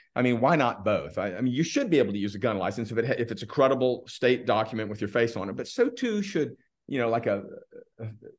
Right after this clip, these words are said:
University of Houston, University of Texas, Texas A and M. I mean, are those fraudulent? Come on. And so they're clearly trying to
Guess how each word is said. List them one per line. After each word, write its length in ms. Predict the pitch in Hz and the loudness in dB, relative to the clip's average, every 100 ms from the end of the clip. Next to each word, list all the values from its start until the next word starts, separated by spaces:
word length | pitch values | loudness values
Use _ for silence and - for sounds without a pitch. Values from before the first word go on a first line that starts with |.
| _ | _
University 400 | 123 143 147 143 | -4 0 0 0
of 60 | 143 | -2
Houston, 360 | 151 131 - 107 | 0 0 0 -2
University 360 | 131 127 123 | 0 -2 -2
of 80 | 120 | -2
Texas, 440 | - 117 - 90 - | 2 2 2 -10 -6
Texas 380 | 127 123 127 | -6 -6 -6
A 40 | 120 | -4
and 160 | 110 | -2
M. 340 | 107 90 98 107 101 | -2 -4 -6 -12 -10
I 20 | |
mean, 140 | 107 | -6
are 80 | 101 | -2
those 200 | 104 123 | 0 0
fraudulent? 520 | 131 147 143 156 170 | 2 0 2 -2 -6
Come 160 | - 143 | -6 -6
on. 220 | 78 - - _ _ - | -4 -8 -16 _ _ -4
And 160 | 123 | -2
so 340 | 120 123 104 - _ - | 2 2 2 -6 _ -4
they're 100 | 120 | -4
clearly 360 | - 190 139 | 0 2 2
trying 300 | 123 131 117 | 2 0 0
to 140 | 110 | -2